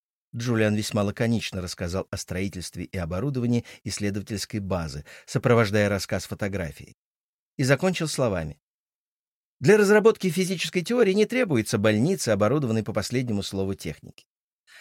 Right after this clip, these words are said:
Она требуется, чтобы создать следующий шаг и открыть иной метод работы для человеческого сознания. Но проверка реальности началась с революции, которую произвёл Джордж. Известно множество примеров того, как простая идея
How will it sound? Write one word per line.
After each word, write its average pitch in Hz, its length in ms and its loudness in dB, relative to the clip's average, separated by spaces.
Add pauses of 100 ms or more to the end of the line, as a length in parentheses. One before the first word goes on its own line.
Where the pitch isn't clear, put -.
(180)
Она 139 200 6
требуется, 139 720 4
чтобы 120 300 0
создать 135 500 2
следующий 147 640 -2
шаг - 440 -2 (360)
и 160 80 4
открыть 208 360 4
иной 208 220 6
метод 190 400 4
работы 175 440 6
для 131 160 0
человеческого 143 640 -2
сознания. 123 680 -4 (1040)
Но 139 160 6
проверка 143 480 4
реальности 143 640 2 (160)
началась 151 480 2
с - 140 -4
революции, 127 680 2
которую 160 440 -2
произвёл 110 540 -4 (120)
Джордж. 156 520 -4 (1120)
Известно 247 360 2
множество 233 400 2
примеров 190 500 2
того, 147 240 0
как - 300 -4
простая 131 500 2
идея 110 560 -2